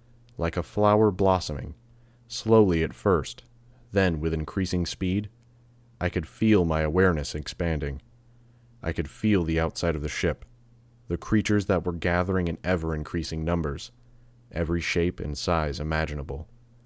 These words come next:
Three were making good headway against us. I could identify the same creature, I was pretty sure, that had been pummeling the wall at the outer perimeter of Ellisburg.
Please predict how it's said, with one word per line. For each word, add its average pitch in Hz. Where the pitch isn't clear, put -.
Three 127
were 127
making 104
good 101
headway 85
against 80
us. -
I 87
could 90
identify 87
the 76
same 85
creature, -
I 78
was 82
pretty 127
sure, 95
that 85
had 85
been 82
pummeling 95
the 82
wall 85
at 71
the -
outer 85
perimeter 85
of 71
Ellisburg. 82